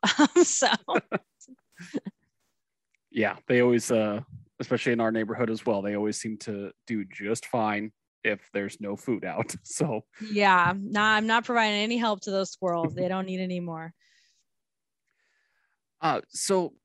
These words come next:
Speaker 2: Abigail, are there other resources, uh, that folks could go to and, uh, you know, read up on some of this in-,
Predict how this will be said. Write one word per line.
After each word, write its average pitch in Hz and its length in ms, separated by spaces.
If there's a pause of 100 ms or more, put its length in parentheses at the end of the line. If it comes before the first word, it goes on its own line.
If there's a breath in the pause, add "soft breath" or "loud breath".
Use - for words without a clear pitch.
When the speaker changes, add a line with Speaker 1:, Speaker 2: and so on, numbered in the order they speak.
Speaker 2:
Abigail, 220 380
are 190 180
there 320 380
other 165 260
resources, 135 840
uh, 110 300 (220)
that 113 260 (160)
folks 147 200
could - 200
go 117 300
to 196 380
and, 113 300
uh, 101 260 (580)
you 113 80
know, 85 60
read 120 180
up 139 160
on 143 100
some 156 180
of 156 100
this 156 200
in-, 151 120